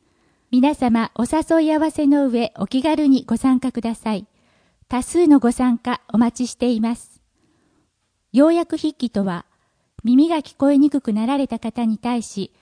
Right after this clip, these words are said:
話し言葉を要約して、文字で書いて伝える活動です。日時、平成二十九年五月十三日土曜日、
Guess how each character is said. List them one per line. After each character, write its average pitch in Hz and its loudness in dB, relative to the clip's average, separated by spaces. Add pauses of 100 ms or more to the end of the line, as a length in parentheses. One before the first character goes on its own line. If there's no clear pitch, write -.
(180)
話 269 0
し - -18
言 269 0
葉 208 -4
を 190 -4
要 196 -2
約 226 -4
し - -12
て、 - -10 (220)
文 262 4
字 285 -4
で 240 -6
書 220 -6
い 214 -6
て 196 -8
伝 262 -6
え - -2
る 233 -4
活 233 -8
動 247 2
で 233 -2
す。 - -20 (800)
日 247 0
時、 - -8
平 302 -2
成 220 0
二 311 4
十 233 0
九 233 0
年 185 -4
五 285 0
月 302 -4
十 254 -2
三 285 2
日 208 -2
土 185 0
曜 214 0
日、 165 -8